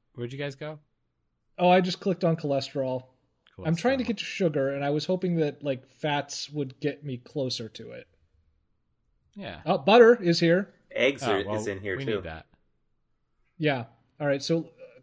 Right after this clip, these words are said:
Speaker 2: butter we definitely need anyway.
Speaker 1: The ancient Greeks were the first
Speaker 3: Avocado.
Speaker 1: to discover
Speaker 3: Mm,
Speaker 1: cholesterol.
Speaker 3: avocado cake.
Speaker 2: Oh, that does actually sound really <laughs> nice.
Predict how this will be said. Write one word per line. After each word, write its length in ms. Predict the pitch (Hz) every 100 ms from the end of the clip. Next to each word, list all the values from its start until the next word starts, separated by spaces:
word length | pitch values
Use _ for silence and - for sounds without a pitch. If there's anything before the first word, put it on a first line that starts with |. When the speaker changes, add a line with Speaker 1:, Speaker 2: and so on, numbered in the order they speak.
| _ 143 -
Speaker 2:
butter 420 | 214 196 175 151
we 140 | 156
definitely 500 | 151 165 165 170 165
need 200 | 156 147
anyway. 520 | 143 135 123 123 123 127 _ _ _ _ _ _ _ _ _ _ _ _ _ _ _ _ _ _ -
Speaker 1:
The 80 | 92
ancient 320 | 127 - 101
Greeks 360 | - 214 -
were 100 | -
the 80 | 78 -
first 120 | - 95
Speaker 3:
Avocado. 640 | 110 - - 92 107 82
Speaker 1:
to 60 | 82
discover 80 | 87
Speaker 3:
Mm, 120 | 90
Speaker 1:
cholesterol. 200 | 90 85
Speaker 3:
avocado 420 | 90 - 85 90
cake. 360 | 82 85 80 - _ _ _ _ _ _ _ _ _ 143
Speaker 2:
Oh, 260 | 139 123 -
that 120 | 143 123
does 200 | 120 113
actually 300 | 110 - 113
sound 240 | 113 110
really 160 | 110 110
<laughs> 80 |
nice. 360 | 123 123 - -